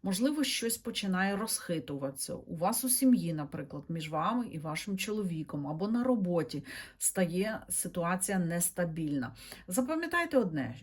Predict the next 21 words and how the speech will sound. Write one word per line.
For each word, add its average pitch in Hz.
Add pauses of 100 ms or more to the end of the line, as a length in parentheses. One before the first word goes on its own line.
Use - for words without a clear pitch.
е, 160
монети — 196
це 269 (200)
диски, 151 (200)
це 240
земля, 202
це 247 (100)
повільно. 170 (220)
Тобто 226
повільно 277
починає 196
щось 180
розхитуватися 170
між 165 (120)
вами 151 (320)
або 147
в -
сім'ї, 220 (280)
або 185
на 190
роботі. 139